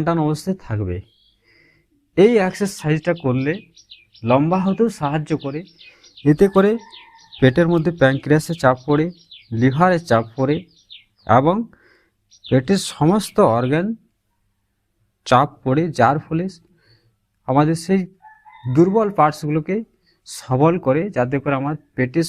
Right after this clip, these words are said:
সমস্ত রকম রোগ থেকে মুক্ত রাখে, এমনকি বহুমূত্র ডায়াবেটিসের মতো রোগ থেকে মুক্ত রাখে। এই এক্সারসাইজ দীর্ঘদিন করলে, যারা শীর্ষাসন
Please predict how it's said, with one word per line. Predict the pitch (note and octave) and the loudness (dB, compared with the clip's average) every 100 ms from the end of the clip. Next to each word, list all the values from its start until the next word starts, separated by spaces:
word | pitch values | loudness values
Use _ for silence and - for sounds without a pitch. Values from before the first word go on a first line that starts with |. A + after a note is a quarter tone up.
| - | -6
সমস্ত | - F3 F#3 - C#3+ | -2 -2 -2 -4 -4
রকম | B2+ C#3+ B2 | -2 -6 -2
রোগ | B2 B2 | -4 -6
থেকে | D3+ F3 B2+ | -10 -6 -6
মুক্ত | A2 - B2+ | -8 -4 -6
রাখে, | B2+ D3+ F2+ | -4 -4 -2
এমনকি | D3 G3+ G3 G#3 C#3 | -2 -4 -4 -8 -4
বহুমূত্র | C#3 F#3 F#3+ - F3+ C#3 | -4 -2 -6 -4 -2 2
ডায়াবেটিসের | C3 C#3+ D#3+ - E3 F3 | 2 0 -8 -12 -8 -8
মতো | E3+ B2+ | -6 -6
রোগ | C#3 - | -6 -10
থেকে | D#3 F3 B2 | -10 -8 -8
মুক্ত | A2+ - A#2 | -10 -6 -4
রাখে। | A2 E3 E3+ - _ _ - _ - | -4 -8 -12 -12 _ _ -20 _ 4
এই | G#3+ G3 | 4 4
এক্সারসাইজ | E3+ F#3 - D#3 D#3 A#2 A2 | -2 -10 -4 -2 -2 -4 -4
দীর্ঘদিন | B2+ D#3 E3+ E3 | -2 -2 -2 -6
করলে, | G2 D#2+ E2 _ _ _ _ _ _ _ - | -10 -10 -16 _ _ _ _ _ _ _ -8
যারা | G2 B2+ F3 A3 E3 B2 | -2 4 4 4 0 -2
শীর্ষাসন | - E3+ - A#3+ A#3+ A3+ A#3 | -4 -4 0 0 2 0 -6